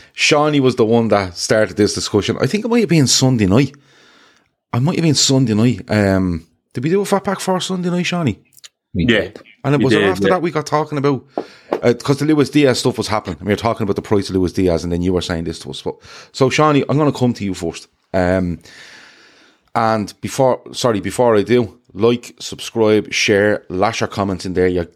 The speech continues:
Speaker 1: definitely gonna have loads of comments to give us on this subject as we go along. But, Shawnee, I'll come to you first because you said, Gav, the hit and mi-, the hit and miss rate on this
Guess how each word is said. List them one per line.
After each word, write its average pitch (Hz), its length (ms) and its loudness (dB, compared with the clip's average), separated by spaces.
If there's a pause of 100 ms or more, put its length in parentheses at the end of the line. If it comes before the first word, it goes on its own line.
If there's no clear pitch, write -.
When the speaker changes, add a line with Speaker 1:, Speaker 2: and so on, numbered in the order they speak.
Speaker 1:
definitely 123 340 0
gonna 110 180 0
have 101 120 0
loads 98 240 2
of 80 60 -6
comments 92 320 -2
to 90 60 -6
give 85 180 -2
us 82 140 -6 (100)
on 87 140 0
this 87 160 0
subject 87 440 -4
as 85 180 -2
we 87 80 -6
go 85 220 0
along. 82 300 0 (200)
But, 110 200 0
Shawnee, 135 280 2
I'll 113 40 2
come 135 160 -2
to 113 100 -4
you 107 80 2
first 110 300 0
because 98 320 -2 (500)
you 143 280 2
said, 87 340 0 (1000)
Gav, 98 360 0
the 98 100 0
hit 104 140 2
and 92 140 -4
mi-, 95 60 -2
the - 180 -4
hit 113 160 0
and 117 80 2
miss 107 180 2
rate 95 180 0
on 87 120 -2
this 95 220 0